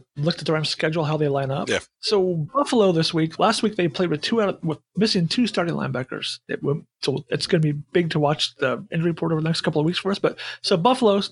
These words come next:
Speaker 1: last week played with, without two starting linebackers. Uh, Sa-, next week is Saquon and Sterling Shepard, both hurt.
Speaker 2: Yeah.
Speaker 1: Uh, then you have a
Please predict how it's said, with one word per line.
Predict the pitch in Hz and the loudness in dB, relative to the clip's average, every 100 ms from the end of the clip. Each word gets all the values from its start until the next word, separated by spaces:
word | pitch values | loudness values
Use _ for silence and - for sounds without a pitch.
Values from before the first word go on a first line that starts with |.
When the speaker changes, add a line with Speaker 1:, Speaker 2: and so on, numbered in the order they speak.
| - | 0
Speaker 1:
last | 180 170 | 2 2
week | 170 - | -2 -2
played | 170 | -4
with, | 156 - | -4 -4
without | 165 175 165 | -2 0 0
two | 170 | -2
starting | - 147 | -2 -2
linebackers. | 131 127 127 147 143 - - - - - _ | -2 -2 -4 -4 -6 -8 -16 -18 -18 -20 _
Uh, | 147 | -2
Sa-, | 139 220 214 - | 2 2 0 0
next | 196 - | 0 2
week | 180 175 | 0 0
is | 156 | 0
Saquon | 190 185 185 180 | 2 0 2 0
and | 143 | 0
Sterling | - 160 156 | -2 0 0
Shepard, | - 151 151 147 | 0 0 0 0
both | 143 - | 0 -2
hurt. | - 143 139 92 - _ _ _ - | -4 0 0 0 -8 _ _ _ -2
Speaker 2:
Yeah. | 151 | 0
Speaker 1:
Uh, | 143 | 2
then | 147 175 | 2 4
you | 185 | 4
have | 147 127 - _ - | 2 -2 -14 _ -6
a | 131 | -6